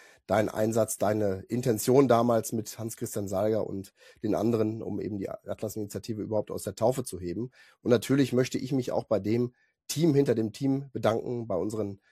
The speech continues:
anderen Vorstandsmitgliedern und natürlich auch bei denen, die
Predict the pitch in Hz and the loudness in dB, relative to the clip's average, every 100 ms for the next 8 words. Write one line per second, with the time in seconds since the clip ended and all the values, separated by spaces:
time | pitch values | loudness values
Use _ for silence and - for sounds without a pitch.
0 | _ _ - 135 147 131 117 123 123 - | _ _ 2 4 6 4 4 6 4 4
1 | 120 - 120 - 120 120 113 113 127 113 | -2 0 -4 -4 -2 2 2 2 0 0
2 | 98 - 113 110 - 90 98 - _ _ | 0 -2 -4 -4 -4 -2 -2 -4 _ _
3 | _ - 98 95 104 120 117 113 78 76 | _ -2 0 2 2 4 4 2 -4 -8
4 | 101 101 104 | -8 -6 -6